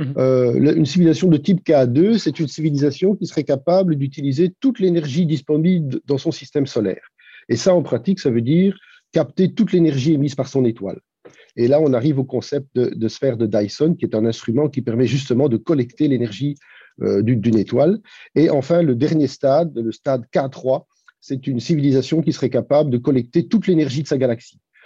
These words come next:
Speaker 2: C'est-à-dire, elle doit être capable, évidemment, d'avoir maîtrisé le voyage interstellaire pour avoir, en fait, construit des sphères de Dyson autour de la plupart des étoiles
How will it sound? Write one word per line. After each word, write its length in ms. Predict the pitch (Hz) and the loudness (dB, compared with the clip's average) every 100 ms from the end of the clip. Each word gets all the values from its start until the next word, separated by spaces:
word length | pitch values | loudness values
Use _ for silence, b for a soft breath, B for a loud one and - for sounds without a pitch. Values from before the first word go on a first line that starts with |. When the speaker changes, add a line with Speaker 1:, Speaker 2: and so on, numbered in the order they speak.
| b - | b -8
Speaker 2:
C'est-à-dire, 460 | 123 113 117 156 | -6 -4 0 0
elle 100 | 131 | 0
doit 160 | 117 139 | 0 0
être 100 | 139 | -2
capable, 360 | - 139 143 | -6 -2 -2
évidemment, 340 | 120 117 123 135 | -2 -4 -2 -2
d'avoir 240 | 113 107 | -2 -2
maîtrisé 640 | 120 147 - 143 123 143 123 | -2 -2 -4 -6 -2 -2 0
le 80 | |
voyage 320 | 113 113 123 113 | 0 0 0 -2
interstellaire 800 | 101 120 - 104 98 127 185 - B B _ | -8 -12 -8 -4 0 2 0 -2 B B _
pour 160 | 160 147 | 0 0
avoir, 300 | 120 143 123 | 2 0 0
en 80 | |
fait, 200 | 117 156 - | -2 -6 -4
construit 500 | 131 120 - 156 147 | -6 -6 -2 -2 0
des 100 | 123 | -2
sphères 280 | - 147 | 0 0
de 80 | 131 | 2
Dyson 540 | 120 104 104 143 147 139 | 2 0 0 0 0 0
autour 360 | 123 117 160 117 | -4 -2 -2 0
de 260 | 131 143 - | 0 0 -2
la 100 | 101 | -8
plupart 380 | - 123 131 | -8 -4 -2
des 140 | 123 110 | -2 -4
étoiles 380 | 101 120 117 | -6 -2 -2